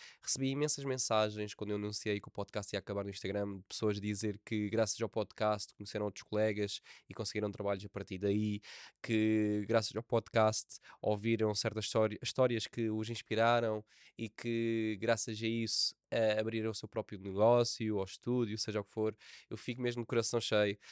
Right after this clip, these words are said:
quando ouço essas histórias e isto tudo é graças a nós todos, à comunidade. Não sou só eu, eu basicamente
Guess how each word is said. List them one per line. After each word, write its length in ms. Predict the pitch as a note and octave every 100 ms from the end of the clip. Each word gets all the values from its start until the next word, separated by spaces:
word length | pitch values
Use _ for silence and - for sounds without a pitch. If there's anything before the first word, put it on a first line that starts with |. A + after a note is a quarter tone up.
| -
quando 160 | A#2 A2
ouço 260 | G#2+ -
essas 200 | G#2+ A2+
histórias 600 | - G#2 G#2 G#2 G#2 - - -
e 640 | A2 G#2 G#2 G2+ G2+ G2+ - _ -
isto 300 | A2+ - A#2
tudo 60 |
é 60 | A2+
graças 340 | A#2 A2+ A#2 A2
a 20 |
nós 220 | A2 G#2+
todos, 260 | - G2 G2
à 80 |
comunidade. 480 | - G2+ G2 F#2+ F#2
Não 80 | G2
sou 200 | - B2
só 180 | - C#3+
eu, 180 | D3 -
eu 100 | B2
basicamente 800 | A#2 A2+ A2 A2+ A2 A2+ A2